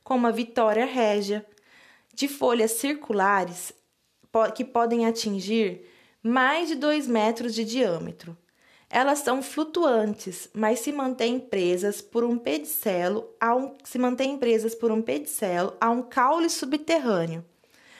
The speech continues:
A organização da biosfera em biomassa é uma estratégia que ajuda os cientistas a estudar e a compreender a diversidade dos ecossistemas existentes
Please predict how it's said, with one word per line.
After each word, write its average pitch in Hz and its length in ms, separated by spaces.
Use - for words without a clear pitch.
A 320 160
organização 294 760
da 269 120
biosfera 202 760
em 214 180
biomassa 190 840
é 233 120
uma 262 220
estratégia 202 800
que 180 120
ajuda 233 380
os 262 80
cientistas 254 960
a 240 160
estudar 226 720
e 240 120
a 240 60
compreender 320 840
a 262 80
diversidade 247 800
dos 269 200
ecossistemas 233 840
existentes 220 720